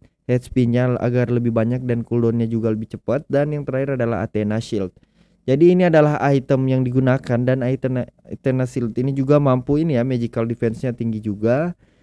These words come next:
Dan win rate-nya di sini tujuh puluh tiga persen, udah tiga ratus tiga puluh satu kali menang.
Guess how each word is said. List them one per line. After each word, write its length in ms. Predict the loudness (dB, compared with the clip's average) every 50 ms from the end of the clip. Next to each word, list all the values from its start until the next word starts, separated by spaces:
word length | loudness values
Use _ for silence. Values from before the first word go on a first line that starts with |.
| _ _ _ 2
Dan 400 | 4 6 8 8 6 6 4 4
win 140 | 2 2 4
rate-nya 260 | 4 4 4 4 2
di 80 | 2 2
sini 240 | 4 2 2 2 2
tujuh 160 | 0 0 -2
puluh 160 | -2 -2 -2
tiga 160 | 0 2 2 2
persen, 500 | 0 -2 -4 -4 -2 -2 -2 0 -2 -2
udah 380 | -2 -4 -2 0 2 0 0 0
tiga 260 | -2 -2 0 0 2
ratus 320 | 2 2 0 -2 -6 -8 -6
tiga 160 | -4 -4 -4
puluh 160 | -4 -6 -8
satu 160 | -8 -8 -4
kali 160 | -4 -2 0
menang. 400 | 0 0 2 2 2 0 -2 -4